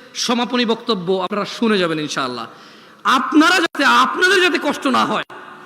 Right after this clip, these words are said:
উনি আমাকে মাইকটা ধরার পরও ছেড়ে দিয়েছে, আমরা কি ওনার ইজ্জত করব না? আপনাদের যাতে কষ্ট না হয়, উনি মাইকটা ধরার পরও আমাকে ছেড়ে দিয়েছে। আমিও ইনশাআল্লাহ খুব শীঘ্রই ওনাকে ওনার মাইক,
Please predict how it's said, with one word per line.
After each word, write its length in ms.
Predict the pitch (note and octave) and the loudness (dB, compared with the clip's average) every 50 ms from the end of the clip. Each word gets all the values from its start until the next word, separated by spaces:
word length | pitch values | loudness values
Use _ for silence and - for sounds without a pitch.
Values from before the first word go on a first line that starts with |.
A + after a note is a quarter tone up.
| - - - - - | -20 -20 -18 -6 0
উনি 240 | C4 B3+ C#4 D4 | 2 4 4 4
আমাকে 300 | C4+ A#3+ C4 B3+ C4 C4 | 2 2 0 0 0 -2
মাইকটা 380 | A#3 G#3+ G#3+ A3+ B3 - - B3 | 0 2 2 2 0 2 0 -2
ধরার 220 | F#3+ G3 A3 A3+ | 0 0 0 -2
পরও 200 | F#3+ G#3+ G#3+ G#3 | 0 0 0 0
ছেড়ে 260 | G#3 - - G3+ G3 F#3 | 0 0 0 0 0 0
দিয়েছে, 440 | F3+ E3+ D#3+ C#3+ - D#3+ C3 B2 B2 - - - - - - - | 0 0 0 -2 -4 -8 -10 -12 -14 -18 -20 -20 -20 -16 -6 -2
আমরা 240 | F#3+ G3+ G#3+ A#3+ | 0 0 2 0
কি 100 | A3+ A#3 | 0 0
ওনার 120 | A#3+ B3 B3 | 0 0 0
ইজ্জত 240 | B3 G3 A#3+ A#3+ - | 0 0 -2 -2 0
করব 220 | C4 B3+ B3+ D4 | 0 2 2 4
না? 120 | D#4+ F4+ G4+ C#5+ - - - - - - - - - - - - - - - - - - - - - - - _ _ - - - - - - - - - - - | 4 4 4 2 0 -4 -8 -12 -14 -14 -16 -16 -16 -16 -18 -18 -18 -20 -20 -20 -20 -20 -20 -20 -20 -20 -20 _ _ -20 -20 -20 -20 -20 -20 -20 -20 -20 -10 -4
আপনাদের 720 | - - D#4+ F4+ - - - D#4+ G#4+ A#4+ A#4+ A#4 F4+ D#4+ | 0 2 2 2 2 0 -4 -2 -2 0 2 2 2 4
যাতে 180 | D#4+ D#4 D#4 E4 | 2 2 0 -2
কষ্ট 280 | C#4+ - - - - | -4 -6 -10 -6 -4
না 180 | B3+ A3 G#3+ G3+ | -2 -2 -2 -2
হয়, 180 | E3+ F#3 D3+ C3 - - - - - - - - - - - - - - - - - - - - - - - - - - _ _ _ _ _ _ _ _ _ _ - | -2 -4 -8 -8 -12 -18 -20 -20 -20 -20 -20 -20 -20 -20 -20 -20 -20 -20 -20 -20 -20 -20 -20 -20 -20 -20 -20 -20 -20 -20 _ _ _ _ _ _ _ _ _ _ 0
উনি 200 | A#3 C4 C#4 C#4 | 2 4 4 6
মাইকটা 300 | C4 C4+ C4+ C4+ C#4 A#3 | 4 4 2 2 2 2
ধরার 260 | G#3 A#3 B3+ B3+ B3 | 2 2 2 2 2
পরও 160 | G#3 A#3 A#3 | 2 2 2
আমাকে 240 | G#3+ G#3+ G#3+ G#3+ G#3 G3+ | 2 2 0 -2 -4 -8
ছেড়ে 220 | - G3+ F3+ F3+ | -8 -8 -8 -6
দিয়েছে। 360 | D#3+ D#3+ D3 C#3+ C3 - - - - - - - - - - - - - - - _ _ _ _ _ _ _ _ _ - | -6 -6 -8 -8 -10 -14 -20 -20 -20 -20 -20 -20 -20 -20 -20 -20 -20 -20 -20 -20 _ _ _ _ _ _ _ _ _ -2
আমিও 520 | - G3 B3 C#4 C#4+ D4 D#4+ E4 E4+ D#4 D4+ | 0 2 4 6 6 6 6 4 4 4 2
ইনশাআল্লাহ 420 | C#4 - - C4+ C4 B3 A#3 G#3 | 2 2 0 0 0 2 0 0
খুব 220 | - - E4 E4+ - | 0 2 0 0 0
শীঘ্রই 340 | - - G#3 G#3+ A3+ A#3+ | 0 0 0 2 2 2
ওনাকে 320 | A#3+ A3+ A3+ A#3 A3+ A3+ A3+ | 2 4 4 2 2 2 2
ওনার 280 | G#3 G#3 G#3+ G#3 G3+ | 2 2 2 0 0
মাইক, 320 | F#3 F#3 G#3 A#3+ C#4+ D#4 | 0 2 2 2 2 2